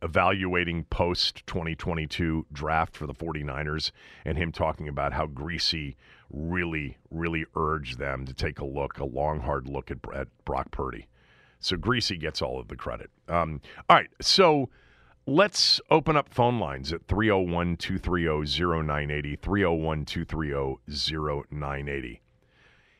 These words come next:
If they didn't take a swing at quarterback in this offseason,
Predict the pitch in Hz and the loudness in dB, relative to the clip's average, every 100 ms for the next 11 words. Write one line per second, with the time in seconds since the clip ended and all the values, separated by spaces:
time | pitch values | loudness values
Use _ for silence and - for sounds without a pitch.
0 | _ - 165 - 180 156 98 - 220 233 | _ 4 4 8 6 6 2 6 8 8
1 | 117 - - - - _ - - 147 127 | 2 -2 -6 -6 -14 _ -2 4 4 4
2 | 120 - 117 110 80 65 - - 87 - | 2 2 2 2 0 -4 -8 -4 -4 -2
3 | 101 90 80 60 - - - - _ _ | 0 0 0 -4 -8 -10 -18 -20 _ _
4 | 95 92 87 - 80 76 - - 76 65 | 0 2 2 2 0 0 0 -2 -4 -8
5 | 53 | -10